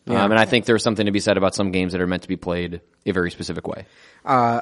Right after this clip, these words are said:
Speaker 1: I, it's also a really, f-, I think at least it's a really fun game to spectate. It's weirdly
Speaker 2: Mm-hmm.
Speaker 1: fun to spectate. Like, I love watching people play Killer Queen because, you know, it's not just one player who's, you know, you're looking at. It's like a whole team dynamic, and the teams develop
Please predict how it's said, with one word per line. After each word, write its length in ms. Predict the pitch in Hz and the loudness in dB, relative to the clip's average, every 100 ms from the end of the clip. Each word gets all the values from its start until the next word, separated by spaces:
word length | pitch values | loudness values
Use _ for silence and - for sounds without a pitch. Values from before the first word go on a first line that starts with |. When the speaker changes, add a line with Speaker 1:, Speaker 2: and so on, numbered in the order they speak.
| - | -2
Speaker 1:
I, 100 | 135 | -2
it's 160 | 156 151 | 0 0
also 200 | 180 175 | 0 2
a 80 | 139 | 2
really, 300 | 120 120 110 | 2 2 0
f-, 80 | - | 0
I 200 | 135 131 | 2 2
think 340 | 127 - 117 120 | 0 -8 -4 -2
at 80 | |
least 240 | 113 110 - | -2 -4 -8
it's 100 | 113 | -10
a 60 | |
really 360 | 104 110 117 113 | -10 -6 -4 -4
fun 200 | - 107 | -6 -8
game 220 | 104 104 | -6 -6
to 60 | 101 | -6
spectate. 560 | - - - - 135 - | -6 -10 -8 -6 -6 -8
It's 160 | 117 | -10
weirdly 380 | 120 113 143 143 | -6 -2 2 6
Speaker 2:
Mm-hmm. 140 | 180 208 | 6 6
Speaker 1:
fun 180 | 147 151 | 2 -2
to 40 | |
spectate. 600 | - 156 - 165 156 - | -4 -6 -4 -4 -4 -4
Like, 160 | 113 113 | -4 -2
I 60 | 107 | -4
love 300 | 104 107 107 | -2 -2 -2
watching 260 | 104 - 92 | -6 -6 -10
people 220 | 98 92 | -10 -8
play 160 | 101 | -10
Killer 240 | 95 101 92 | -8 -8 -8
Queen 320 | - 95 92 | -8 -8 -8
because, 440 | 92 98 95 - - _ _ _ _ | -8 -8 -6 -8 -12 _ _ _ _
you 120 | 135 | -2
know, 160 | 113 104 | 0 0
it's 180 | 101 139 | 0 4
not 220 | 127 113 | 4 4
just 340 | 117 110 - | -2 -4 -8
one 300 | 117 110 107 | -2 -2 -2
player 440 | - 113 104 104 95 | -2 0 0 0 -2
who's, 300 | 107 98 98 | -6 -10 -8
you 120 | 101 | -6
know, 100 | 98 | -4
you're 140 | 98 | -4
looking 240 | 98 98 95 | -6 -6 -6
at. 100 | 90 | -6
It's 160 | - | -10
like 100 | - | -8
a 40 | 98 | -4
whole 140 | 110 | -4
team 320 | - 120 104 | -6 -6 -4
dynamic, 600 | 95 95 95 92 92 87 | -4 -4 -4 -6 -6 -8
and 100 | 87 | -10
the 60 | 90 | -10
teams 340 | - 110 95 | -6 -6 -6
develop 560 | - 95 92 95 90 | -6 -4 -2 -4 -6